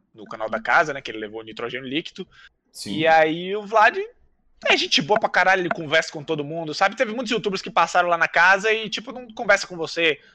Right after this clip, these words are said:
Speaker 1: Ou porque não te conhece, ou porque você é o editor. Enfim, o Vlad chegava lá e ele queria conhecer todo mundo, queria saber o que que tava acontecendo.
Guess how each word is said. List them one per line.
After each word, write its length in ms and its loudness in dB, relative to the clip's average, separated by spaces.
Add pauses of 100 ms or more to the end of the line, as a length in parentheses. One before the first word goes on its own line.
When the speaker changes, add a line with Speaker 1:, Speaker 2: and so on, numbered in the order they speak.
(240)
Speaker 1:
Ou 100 0
porque 160 2
não 80 0
te 100 -2
conhece, 680 6
ou 80 -6
porque 140 -2
você 200 -4
é 40 0
o 60 2
editor. 720 -2
Enfim, 300 -10
o 60 -8
Vlad 220 4
chegava 280 2
lá 80 6
e 60 -2
ele 80 -8
queria 220 -2
conhecer 320 -4
todo 160 -4
mundo, 140 -10
queria 160 -4
saber 180 -6
o 20 -8
que 80 -12
que 60 -10
tava 160 2
acontecendo. 520 0